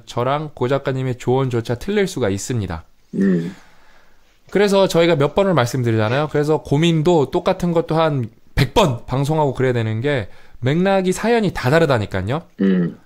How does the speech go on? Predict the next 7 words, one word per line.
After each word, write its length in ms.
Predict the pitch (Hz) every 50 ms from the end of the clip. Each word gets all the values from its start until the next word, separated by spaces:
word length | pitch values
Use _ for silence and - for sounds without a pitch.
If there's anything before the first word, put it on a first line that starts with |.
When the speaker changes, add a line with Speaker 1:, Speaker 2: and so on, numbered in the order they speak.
| _ _ _ _ _ _ -
Speaker 1:
예를 220 | 143 165 170 170
들어 460 | 170 170 170 170 170 170 165 165 165 -
똑같은 720 | 226 247 247 - 269 262 254 254 - 233 220 208 196 170
뭐 160 | 156 156 151
공부에 440 | - - 151 165 175 165 175 185 180
관한 260 | 170 170 165 165 156
조언이어도 640 | 143 - 143 147 147 143 139 131 127 127 175 190 202